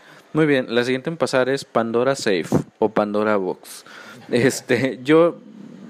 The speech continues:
es que no puedo con este vestuario tampoco, o sea, no lo entiendo tanto. La verdad es que, mm, desde el capítulo anterior, Pandora me ha estado queden-, me está, me ha estado quedando de ver en cuanto a looks en pasarela,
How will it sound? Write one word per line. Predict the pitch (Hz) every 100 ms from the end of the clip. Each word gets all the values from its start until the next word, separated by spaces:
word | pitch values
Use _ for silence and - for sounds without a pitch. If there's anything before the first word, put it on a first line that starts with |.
| - -
es | - 127 139 -
que | 170
no | 151
puedo | 151 143 139
con | 131 120
este | - 135 131
vestuario | 127 113 117 113 120
tampoco, | 117 104 95 - 98 87
o | 101
sea, | - 117 110 107 107 107 _ _ - - - -
no | 123 123
lo | 123 131
entiendo | 131 120 107 104 101
tanto. | - 92 90 98
La | 98 101
verdad | 101 101 107
es | 107 -
que, | 123 120 120 120 - - _ _ _ - _ _ _
mm, | 123 120 117 113 113 107
desde | 117 117
el |
capítulo | 113 - 107 131
anterior, | 139 113 110 113 120
Pandora | - 110 110 117
me | 117 110
ha |
estado | - 117 113
queden-, | 107 98 101 -
me | 107 98
está, | - 110 104
me | 107
ha |
estado | 104 117 110
quedando | 107 95 101
de | 98
ver | 95 95
en | 98 95
cuanto | 95 90 87 95 90
a | 92
looks | 95 - 110
en |
pasarela, | 107 98 87 101 117 151 214